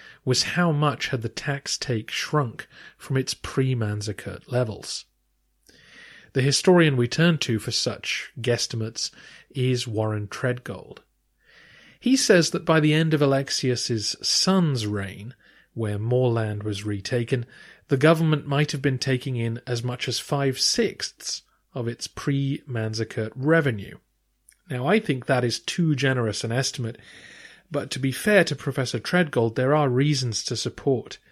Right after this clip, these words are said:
this view. One is that a lot of cash that was raised in the borderlands never reached the treasury. It stayed where it was to pay the local garrisons. For example, the governor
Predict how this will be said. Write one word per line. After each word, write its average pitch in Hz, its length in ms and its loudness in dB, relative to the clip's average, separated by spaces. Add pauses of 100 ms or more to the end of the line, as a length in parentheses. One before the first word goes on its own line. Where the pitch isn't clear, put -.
(180)
this 113 240 -2
view. 143 460 0 (720)
One 170 300 8
is 139 180 4
that 131 120 2
a 131 60 4
lot 151 240 4
of 180 140 2
cash - 360 -2
that - 140 -6
was 135 340 4
raised 104 380 -2
in 120 160 -6
the 110 60 -2
borderlands 107 920 2 (260)
never 117 300 2
reached 104 380 -4
the 107 60 -6
treasury. 110 600 -2 (360)
It - 180 -8
stayed 147 400 2
where 117 160 0
it 107 160 -6
was 131 380 4
to - 100 -14
pay 104 460 -4 (240)
the 113 80 -4
local 101 340 -6
garrisons. 117 720 -2 (460)
For - 200 -2
example, 120 560 0
the 113 140 -2
governor 123 560 2